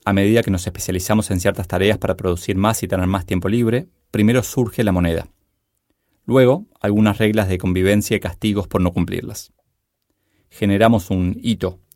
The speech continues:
un momento en la vida de cada uno en que aceptamos formalmente esas reglas. Puede ser jurando lealtad a una bandera o simplemente siendo mayores de edad.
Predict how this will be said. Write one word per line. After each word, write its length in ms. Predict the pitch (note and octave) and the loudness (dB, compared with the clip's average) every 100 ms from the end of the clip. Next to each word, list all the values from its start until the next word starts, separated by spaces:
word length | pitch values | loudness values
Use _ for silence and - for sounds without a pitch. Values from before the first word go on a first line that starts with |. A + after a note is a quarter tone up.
| _ | _
un 100 | G2+ | -2
momento 280 | G2 G#2 A2 | 0 2 2
en 60 | G2 | 2
la 80 | F#2+ | 2
vida 220 | G#2+ G#2 | 2 2
de 80 | F#2+ | 0
cada 240 | F#2 F#2 | 0 0
uno 180 | A2 A#2 | 0 0
en 80 | F#2+ | -2
que 80 | |
aceptamos 460 | F2+ - F2+ A#2 B2+ | -6 -8 -4 -2 -2
formalmente 580 | - F#2+ G2+ A2 F#2 F2 | -4 -2 0 0 0 -4
esas 220 | F2 E2+ | -6 -8
reglas. 460 | E2+ F2+ F#2 - - _ _ _ _ _ _ _ _ - | -8 -8 -10 -14 -20 _ _ _ _ _ _ _ _ -2
Puede 200 | A2 F#2+ | 2 2
ser 160 | G#2+ | 0
jurando 400 | F#2+ G#2+ G2 G2+ | -2 0 0 2
lealtad 300 | F#2+ F2+ F2+ | 0 0 0
a 60 | G2+ | 0
una 120 | G2 | 0
bandera 500 | F#2 F2+ A#2 C#3 C#3+ - | -2 -2 0 0 0 -4
o 80 | |
simplemente 500 | G2 G2 G2 G#2 G2+ | -8 -8 -4 -2 -2
siendo 420 | F#2+ G#2+ G2 G2 F#2+ | -2 -2 0 2 0
mayores 340 | G#2+ B2 G#2+ | 0 0 0
de 120 | F2 F2+ | 2 4
edad. 180 | F2 | 2